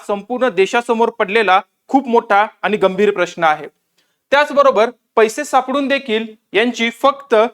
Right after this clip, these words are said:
दिल्ली उच्च न्यायालयामधून अलाहाबाद उच्च न्यायालयामध्ये बदली करण्यात आली. त्याचबरोबर यशवंत वर्मा यांच्या प्रकरणामध्ये कॉलेजियमने जो निर्णय दिला, त्यामध्ये कॉलेजियम हे नेमकं काय आहे, हे आपण आजच्या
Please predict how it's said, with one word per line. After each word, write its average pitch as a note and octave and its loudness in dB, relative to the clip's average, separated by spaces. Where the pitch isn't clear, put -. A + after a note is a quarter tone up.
दिल्ली G#3 0
उच्च C#4 -2
न्यायालयामधून A#3+ 0
अलाहाबाद A#3+ 2
उच्च B3 -6
न्यायालयामध्ये A3+ 0
बदली G3 -2
करण्यात G3+ 0
आली. C#3 -2
त्याचबरोबर C#4 2
यशवंत C4+ 0
वर्मा B3 4
यांच्या G#3+ 0
प्रकरणामध्ये A#3+ 0
कॉलेजियमने C4+ 0
जो C4 -4
निर्णय A#3+ 0
दिला, F#3+ 0
त्यामध्ये C4 2
कॉलेजियम B3 2
हे C4 0
नेमकं B3+ 0
काय C4 0
आहे, G3+ -2
हे B3 2
आपण B3 0
आजच्या B3+ 0